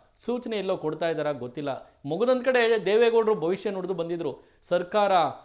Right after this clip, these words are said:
ಆ, ಪೂರ್ಣಾವಧಿ ಪೂರೈಸೋದಿಲ್ಲ ಕಾಂಗ್ರೆಸ್ ಸರ್ಕಾರ ಅಂತೇಳಿ. ಅಂದ್ರೆ ಕಾಂಗ್ರೆಸ್ ಸರ್ಕಾರದ ಕುರಿತು ಅಪಸ್ವರ ಆಗಾಗ ಕೇಳಿ ಬರ್ತಲೇ ಇದೆ. ಸ್ವತಃ ಸಿ ಎಂ ಸಿದ್ದರಾಮಯ್ಯನವರೇ, ಆ, ತಮ್ಮ ಮಾತಿನಲ್ಲಿ ಹೇಳ್ಕೊಂಡಿದ್ರು,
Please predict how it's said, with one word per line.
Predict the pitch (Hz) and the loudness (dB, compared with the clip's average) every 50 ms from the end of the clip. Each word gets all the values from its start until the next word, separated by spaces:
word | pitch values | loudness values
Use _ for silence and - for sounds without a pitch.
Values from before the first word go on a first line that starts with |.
| - _ _ _ - | -20 _ _ _ -6
ಆ, | 147 147 147 | -2 -2 -2
ಪೂರ್ಣಾವಧಿ | 147 - 202 233 247 240 233 214 208 180 196 | -2 0 0 0 2 2 2 2 2 2 0
ಪೂರೈಸೋದಿಲ್ಲ | - - 185 196 214 208 196 - 185 175 175 170 | -2 0 2 4 4 4 2 2 -2 -2 -2 -2
ಕಾಂಗ್ರೆಸ್ | 165 151 147 165 180 175 - | -2 -2 -4 -2 -2 -2 -2
ಸರ್ಕಾರ | - 160 147 143 - 151 139 | -2 -6 -6 -4 -4 -4 -2
ಅಂತೇಳಿ. | 139 135 131 127 127 120 113 107 101 - | -4 -6 -6 -8 -8 -8 -8 -10 -12 -12
ಅಂದ್ರೆ | 135 156 190 208 214 214 - _ _ _ _ _ _ _ _ _ _ _ _ _ - | -8 -6 -6 -6 -6 -8 -14 _ _ _ _ _ _ _ _ _ _ _ _ _ -10
ಕಾಂಗ್ರೆಸ್ | - 139 143 165 185 196 202 - | -8 -6 -4 -4 -4 -4 -4 -2
ಸರ್ಕಾರದ | - 196 196 - - 202 202 202 202 208 | -4 -4 -4 -4 -2 -2 0 0 0 -2
ಕುರಿತು | 208 208 214 220 214 226 | -2 -2 -2 0 2 2
ಅಪಸ್ವರ | 208 190 - 226 226 - 233 226 233 220 208 202 - - - _ _ - | 2 2 0 -2 -4 -2 0 2 4 4 2 2 -2 -12 -20 _ _ 0
ಆಗಾಗ | 165 185 196 214 233 233 214 | 0 2 4 4 2 2 2
ಕೇಳಿ | 226 214 220 - 208 226 233 240 | 0 -2 -2 0 2 2 4 4
ಬರ್ತಲೇ | 226 175 165 175 170 - 226 233 226 214 | 4 2 2 0 0 0 0 2 4 2
ಇದೆ. | 208 175 135 113 - - - _ _ - | 2 2 -2 -4 -4 -10 -20 _ _ -8
ಸ್ವತಃ | 180 180 185 240 240 233 247 269 262 | -6 2 4 4 4 6 8 8 8
ಸಿ | 247 254 - 233 233 | 6 4 0 0 2
ಎಂ | 262 254 233 | 2 2 0
ಸಿದ್ದರಾಮಯ್ಯನವರೇ, | - - 214 190 240 262 262 247 247 247 233 226 226 220 220 220 202 175 - - - - _ - - | -2 -4 -4 0 2 2 2 2 0 0 0 0 0 0 2 2 2 0 0 -4 -14 -20 _ -4 -2
ಆ, | 170 170 | -2 0
ತಮ್ಮ | 170 185 180 180 180 175 170 | 0 -2 -4 -2 -2 -2 -2
ಮಾತಿನಲ್ಲಿ | 156 160 170 190 190 214 202 196 190 190 | 0 0 0 0 0 -2 -4 -2 -2 -2
ಹೇಳ್ಕೊಂಡಿದ್ರು, | 156 160 170 170 180 170 165 165 160 170 160 139 117 - | -2 -2 -4 -6 -6 -6 -6 -4 -4 -2 -4 -4 -6 -8